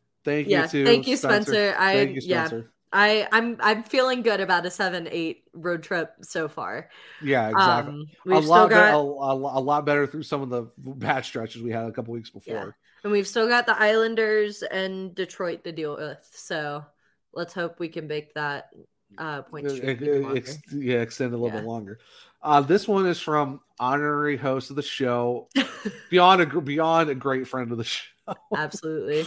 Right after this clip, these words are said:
Speaker 2: My sister.
Speaker 1: Uh, Kat Hunter. Uh, who's been your favorite guest on the podcast? The fact that the
Speaker 2: <laughs>
Speaker 1: gif that she used,
Speaker 2: Just the
Speaker 1: uh,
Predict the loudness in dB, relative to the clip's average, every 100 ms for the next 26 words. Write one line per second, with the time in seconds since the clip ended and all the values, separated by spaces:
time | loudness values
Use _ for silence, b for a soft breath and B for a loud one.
0 | 4 4 6 6 4 4 4 4 4 0
1 | -6 -8 -8 -12 -18 B B B 4 6
2 | 6 6 6 6 2 0 -4 _ _ _
3 | _ _ -2 0 2 4 6 4 2 0
4 | 0 2 4 2 -2 0 4 4 2 -4
5 | -6 -4 -4 -4 -4 -4 -4 -6 -8 2
6 | 2 2 -4 0 0 0 -8 -4 -4 -2
7 | -6 -4 -4 -2 0 2 0 -2 -12 _
8 | -12 -10 -2 2 2 2